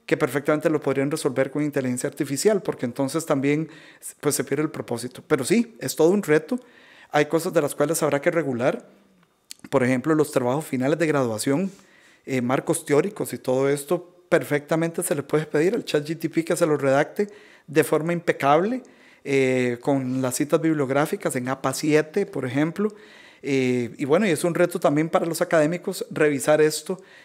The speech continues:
y, y realmente medir el proceso, sobre todo el acompañamiento del profesional hacia los estudiantes de que están entendiendo, eh, ¿verdad? Por qué están investigando o por qué están entendiendo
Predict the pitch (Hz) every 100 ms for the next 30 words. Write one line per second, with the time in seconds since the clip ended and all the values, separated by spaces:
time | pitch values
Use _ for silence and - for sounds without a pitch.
0 | _ - 143 143 151 143 143 156 160 160
1 | 175 160 143 139 143 160 185 - _ 147
2 | 143 143 131 - - - - 135 127 160
3 | 151 147 135 143 139 147 160 156 175 165
4 | 165 151 151 147 139 156 185 - - _
5 | _ - 131 123 131 127 147 165 165 151
6 | 156 175 151 - 143 - - 147 - 151
7 | 170 165 147 160 165 151 120 - _ _
8 | _ _ 139 123 110 131 143 147 139 151
9 | 143 156 160 147 143 147 143 139 117 -
10 | 139 151 143 - 156 156 - 156 175 165
11 | 143 170 180 139